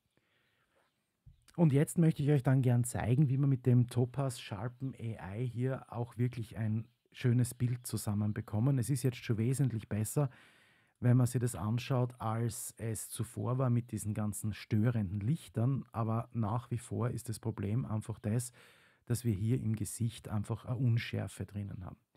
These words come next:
Und diese Unschärfe, die möchten wir gerne hier mm, naja, wie soll ich denn sagen, ähm, entfernen. Und da kann man mit rechter Maustaste, ähm, bearbeiten in,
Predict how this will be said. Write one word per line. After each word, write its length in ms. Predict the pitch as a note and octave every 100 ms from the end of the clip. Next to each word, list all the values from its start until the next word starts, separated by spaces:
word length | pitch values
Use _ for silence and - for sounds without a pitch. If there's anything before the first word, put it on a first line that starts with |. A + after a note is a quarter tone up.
| _ _ _ _ _ _
Und 500 | C3+ C3 B2+ A#2+ - _ _ -
diese 260 | E3 D#3+ D3
Unschärfe, 760 | E3+ F3 C3+ B2+ B2 C3+ A#2+ -
die 120 | C3+ C3+
möchten 500 | A#2+ A#2+ - B2 A2
wir 120 | G2+
gerne 380 | G#2+ G2 G2+ F#2+
hier 400 | F2+ G#2 F#2+ - _ _ _ _ _ -
mm, 800 | - E2+ - - - - G#2+ A2+
naja, 260 | A#2 A2+ G#2+
wie 80 | G#2
soll 180 | A2 A2
ich 100 | G#2
denn 120 | G#2
sagen, 340 | A2+ A2+ A2+ D#2+
ähm, 400 | G#2+ G#2 G#2 F#2+ - -
entfernen. 800 | B2 - A2+ G2 C3 F3 G#3
Und 260 | E3 B2 -
da 340 | G2+ C3 D3 A#2+
kann 160 | A#2
man 100 | A2+
mit 120 | A2 G2+
rechter 380 | G2+ - -
Maustaste, 960 | F#2+ F#2+ D3+ - - C3+ C3 - C3+ B2 - - - _ _ A2+
ähm, 380 | A#2+ A2+ G#2+ -
bearbeiten 1000 | C3+ - G#2 A2+ A#2+ G#2 G2 G2 - G#2
in, 460 | - A#2+ B2 B2